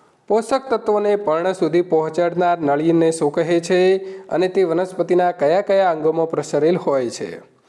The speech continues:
તો પોષક તત્વોને પર્ણ સુધી પહોંચાડનાર નળીઓને જલવાહિની કહે છે. તે વનસ્પતિના પ્રકાંડ અને દરેક ડાળી સુધી પ્રસરેલ હોય છે.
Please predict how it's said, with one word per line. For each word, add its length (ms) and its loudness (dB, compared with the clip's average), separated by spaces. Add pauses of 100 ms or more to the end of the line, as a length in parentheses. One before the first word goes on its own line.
(480)
તો 80 -2
પોષક 460 -2
તત્વોને 400 0
પર્ણ 320 -2
સુધી 280 0
પહોંચાડનાર 1160 -2
નળીઓને 460 2
જલવાહિની 600 0
કહે 320 -2
છે. 380 4 (440)
તે 100 2
વનસ્પતિના 680 0
પ્રકાંડ 580 -2
અને 200 0
દરેક 460 0
ડાળી 240 0
સુધી 260 -2
પ્રસરેલ 560 0
હોય 340 -2
છે. 420 -14